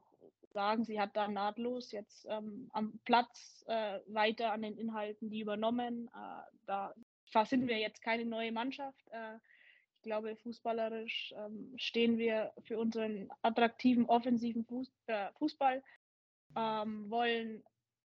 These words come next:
ja, aggressiv anlaufen, äh, mit Intensität auch gegen den Ball arbeiten, um den Ball schnellstmöglich wieder zu erobern. Ähm, ich glaube, da wurden einfach nur an, an ein paar Stellschrauben gedreht. Ähm,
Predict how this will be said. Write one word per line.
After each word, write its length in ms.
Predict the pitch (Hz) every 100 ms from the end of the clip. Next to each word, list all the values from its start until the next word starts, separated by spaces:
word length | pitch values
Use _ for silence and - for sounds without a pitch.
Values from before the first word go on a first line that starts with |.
| _ -
ja, 260 | 208 214 220 _ -
aggressiv 600 | 233 240 233 233 233 233 - -
anlaufen, 1040 | - 240 226 220 226 233 - 233 226 226 -
äh, 320 | 214 202 202 - _ _ _
mit 300 | 226 226 -
Intensität 760 | 262 254 233 226 208 240 277 240
auch 460 | - 254 262 262 -
gegen 220 | 240 240
den 180 | 240 233
Ball 240 | 220 214 -
arbeiten, 560 | 226 233 226 233 226
um 100 | 220
den 160 | 220 214
Ball 180 | 208 214
schnellstmöglich 600 | 233 220 226 226 226 233
wieder 240 | 233 226
zu 280 | - 233 220
erobern. 580 | 202 226 247 240 233 240 - - - - _ _ 208
Ähm, 300 | 208 208 208
ich 100 | -
glaube, 280 | 220 226
da 200 | 220 208 - _
wurden 340 | 214 226 226
einfach 240 | 202 226
nur 220 | 240 226 220
an, 160 | 226 - -
an 260 | 220 214 226
ein 80 |
paar 320 | 208 226 202 240
Stellschrauben 840 | - 240 254 247 233 240 240 247 - _ -
gedreht. 560 | 226 226 240 339 - - _ _ -
Ähm, 540 | 226 226 226 226 226